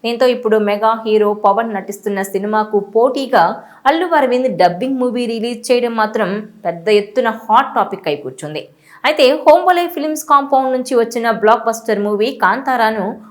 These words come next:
అప్పుడు తెలుగులో అల్లు అరవింద్ రిలీజ్ చేసిన విషయం తెలిసిందే. ఓ రేంజ్లో ఆ సినిమా తెలుగులో ఆకట్టుకుంది. భారీ హిట్గా నిలవడమే కాకుండా వసూళ్ల వర్షం కురిపించింది. దీంతో హోంబలే వాళ్ళు నిర్మించిన మహావతార నరసింహను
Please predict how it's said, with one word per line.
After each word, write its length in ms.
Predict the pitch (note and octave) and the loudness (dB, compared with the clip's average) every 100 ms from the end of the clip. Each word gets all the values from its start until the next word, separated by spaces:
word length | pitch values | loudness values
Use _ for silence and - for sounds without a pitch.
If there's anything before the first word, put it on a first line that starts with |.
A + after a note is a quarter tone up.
| - | -4
అప్పుడు 380 | A#3 A#3+ D4 - | -2 0 -2 2
తెలుగులో 540 | C#4 E4 E4 C#4 D#4 - | 2 2 2 2 2 2
అల్లు 180 | A#3+ D#4+ | 2 4
అరవింద్ 420 | D#4+ A#3 A3 A#3 | 2 2 2 -2
రిలీజ్ 380 | G3 G3 G#3+ A3 | -2 -2 -2 -2
చేసిన 220 | G3 G3+ | -4 -4
విషయం 320 | F3 F3 G#3 | -6 -6 -10
తెలిసిందే. 560 | C4+ D3 C#3 D#3 D#3 - _ _ - | -6 -8 -8 -10 -10 -12 _ _ -2
ఓ 60 | B3 | 0
రేంజ్లో 680 | A3+ A#3+ E4+ F4 D#4 D4 - | 2 2 0 0 2 2 2
ఆ 60 | A3 | -2
సినిమా 420 | G#3 A#3 A#3 A3 A3+ | -2 -4 -2 -4 -2
తెలుగులో 400 | A3+ A#3+ A#3 A3 | -2 0 0 4
ఆకట్టుకుంది. 800 | E3 G3 F#3 - - D#3 D#3 - _ _ D#3 | 4 4 -2 -12 -10 -6 -6 -8 _ _ -4
భారీ 320 | G#3+ G#3+ A3 | 0 2 0
హిట్గా 400 | A3 G#3+ C4+ B3+ | -4 -8 -2 0
నిలవడమే 460 | G#3+ G#3 G3 G3 | 0 0 0 -2
కాకుండా 640 | F#3+ F3+ F3+ G#3+ F3+ F3 - - - | -2 -2 -2 0 2 0 -6 -10 -2
వసూళ్ల 400 | A3+ C#4 C#4 A3+ | 0 4 4 4
వర్షం 420 | E3+ G3+ - C4 | 2 -2 -4 -6
కురిపించింది. 760 | A#3 D3 D3 D3 E3+ E3 - - _ _ B3 | -6 -6 -8 -10 -10 -8 -10 -12 _ _ -2
దీంతో 360 | C4+ C#4+ D4 - | 2 4 4 4
హోంబలే 400 | D#4 E4+ D#4 C4+ | 2 2 -2 2
వాళ్ళు 240 | B3 A#3 | 2 2
నిర్మించిన 500 | G#3 G3+ G#3+ G#3+ G#3 | 0 -2 -4 -4 -2
మహావతార 760 | G3 G3+ C4+ C4+ C4 B3+ A3+ A3 | 0 -2 -2 -4 -2 0 0 0
నరసింహను 760 | F#3 F#3+ G#3+ G#3+ G#3 G#3 E3 | -4 -4 -6 -4 -2 -2 -4